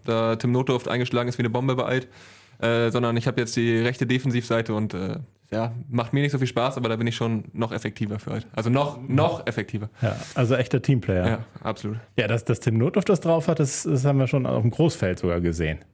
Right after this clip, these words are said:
Speaker 1: Ja, wobei der hatte jetzt, glaub ich, neun Saisontore nach vier Spielen, also wirklich, äh, brutal losgelegt, aber seitdem hat er auch Flaute, also ich denke, demnächst tauschen wir mal wieder die Position.
Speaker 2: Okay, wie kann es denn sein, dass er neun Saisontore nach vier Spielen hat, wenn er gerade erst rein... Ich meine, es wird doch so selten Fußball gespielt.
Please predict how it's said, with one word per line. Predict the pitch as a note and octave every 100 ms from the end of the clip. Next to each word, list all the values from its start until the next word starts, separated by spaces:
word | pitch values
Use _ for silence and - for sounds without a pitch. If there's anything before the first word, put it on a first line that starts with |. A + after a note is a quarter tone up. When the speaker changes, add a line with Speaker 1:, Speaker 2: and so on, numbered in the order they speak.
| -
Speaker 1:
Ja, | A#2 C#3
wobei | C3+ D3
der | D3
hatte | D#3
jetzt, | D#3+ D#3
glaub | C#3 C#3+
ich, |
neun | C3 C#3+ D3
Saisontore | B2+ D#3 F3 D#3+
nach | D3 C#3
vier | - D#3
Spielen, | D#3+ E3+ F#3 F3+
also | B2 C3
wirklich, | C#3+ C#3+ C#3+
äh, | C#3 B2
brutal | C3+ C#3 C#3+
losgelegt, | D3 D3+ D3+ D#3
aber | C3 B2+
seitdem | B2+ C#3 D3+
hat | C#3+
er | C3
auch | C3+
Flaute, | A#2+ B2 B2
also | A2 A2+
ich |
denke, | A#2 A#2
demnächst | A2+ A2+ A2+
tauschen | A2+ A2+ A2
wir | A2
mal | A2
wieder | A2+ A2+ A2
die | A2+
Position. | A#2 A2 - A2 - _ _ _ -
Speaker 2:
Okay, | B2 A2+ C#3 F3+ C3
wie |
kann | C3 D3
es | C3+
denn | A2+
sein, | A#2+ E3
dass | C3
er | A2+
neun | G#2 A#2 D#3
Saisontore | B2 B2+ C#3+ D3+ C#3
nach | B2+ -
vier | C3+ B2
Spielen | - C#3+ D3 A2
hat, | B2+ D3 -
wenn | - A#2
er | A#2
gerade | G#2 A#2+ E3+
erst | C#3+ B2+ D#3
rein... | E3+
Ich | C3 D3
meine, | C3+ B2+
es | A#2+
wird | C#3+ C#3
doch |
so | B2+ B2+
selten | C3 C#3
Fußball | B2+ A#3+ D#3 G2+
gespielt. | - -